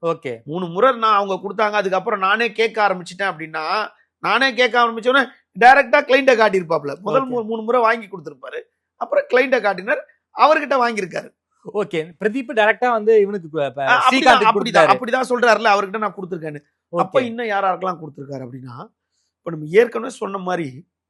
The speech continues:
Speaker 2: நேத்து உடனே அவரை வந்து விசாரணைக்கு உட்படுத்தாங்க. உடனே அவர் நீதிமன்றத்துல அவரை ஆஜர்படுத்தும் போது, "எனக்கு வந்து பெயில் கொடுங்க" அப்படின்னு அவர் கேட்டாரு.
Speaker 1: ஃபர்ஸ்ட் கிளாஸ் கேட்டாரு
Speaker 2: ஆமா,
Speaker 1: நினைக்கிறேன்.
Speaker 2: இல்ல, இவர் பெயில் கேட்டாரு.
Speaker 1: ஓகே.
Speaker 2: இவர் பெயில் கேட்டாரு. "குழந்தைக்கு உடல்நலம் சரியில்லை,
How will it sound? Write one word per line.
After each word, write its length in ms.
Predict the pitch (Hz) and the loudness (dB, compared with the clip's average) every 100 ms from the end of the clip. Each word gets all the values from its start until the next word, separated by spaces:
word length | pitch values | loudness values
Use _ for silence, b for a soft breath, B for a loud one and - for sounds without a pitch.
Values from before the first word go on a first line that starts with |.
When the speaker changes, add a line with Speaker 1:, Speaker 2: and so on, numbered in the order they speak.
| _ _ _ _ _ _ _ _ _ | _ _ _ _ _ _ _ _ _
Speaker 2:
நேத்து 300 | 196 226 220 | -4 -4 -2
உடனே 300 | 190 180 202 | -4 -4 -2
அவரை 240 | 202 170 160 | -2 -2 -4
வந்து 160 | 175 | -6
விசாரணைக்கு 440 | 160 180 180 175 156 | -10 -6 -6 -6 -12
உட்படுத்தாங்க. 560 | _ 143 139 139 233 _ b b b | _ -12 -10 -16 -18 _ b b b
உடனே 260 | - 190 202 | -6 -2 0
அவர் 180 | 190 165 | -2 -4
நீதிமன்றத்துல 580 | 208 202 175 160 143 | -10 -10 -10 -12 -6
அவரை 240 | 143 147 131 131 - - | -6 -4 -6 -8 -12 -4
ஆஜர்படுத்தும் 600 | 160 165 143 139 131 135 | -2 -4 -6 -12 -12 -14
போது, 320 | 127 165 247 _ _ _ | -14 -14 -18 _ _ _
"எனக்கு 320 | - 165 165 165 | -10 -6 -6 -8
வந்து 180 | 165 | -8
பெயில் 320 | 175 175 185 165 | -6 -2 -4 -4
கொடுங்க" 520 | 160 131 127 143 _ _ _ _ _ _ _ _ _ | -8 -8 -8 -14 _ _ _ _ _ _ _ _ _
அப்படின்னு 200 | 139 160 | -20 -16
அவர் 140 | 143 | -16
கேட்டாரு. 520 | 127 147 139 127 135 - | -10 -12 -10 -18 -18 -12
Speaker 1:
ஃபர்ஸ்ட் 220 | 160 - | -14 -8
கிளாஸ் 240 | 220 185 | -8 -8
கேட்டாரு 300 | _ 131 131 | _ -14 -6
Speaker 2:
ஆமா, 100 | 143 | -4
Speaker 1:
நினைக்கிறேன். 300 | 185 156 117 | -2 -4 -6
Speaker 2:
இல்ல, 280 | 214 190 - - | -2 -2 -4 -10
இவர் 400 | 165 202 247 165 | -12 -8 -8 0
பெயில் 240 | 214 269 180 | 0 0 0
கேட்டாரு. 420 | 214 233 190 127 | 2 2 0 -2
Speaker 1:
ஓகே. 160 | 156 156 | -6 -8
Speaker 2:
இவர் 160 | 165 143 | -10 -6
பெயில் 260 | 185 233 | -6 -6
கேட்டாரு. 460 | 196 165 147 185 226 | -6 -4 -4 -8 -12
"குழந்தைக்கு 580 | - 214 294 403 202 190 | -4 -2 -2 -6 -6 -6
உடல்நலம் 440 | 165 170 160 151 | -4 -4 -6 -8
சரியில்லை, 540 | - 139 135 131 120 | -8 -12 -12 -16 -14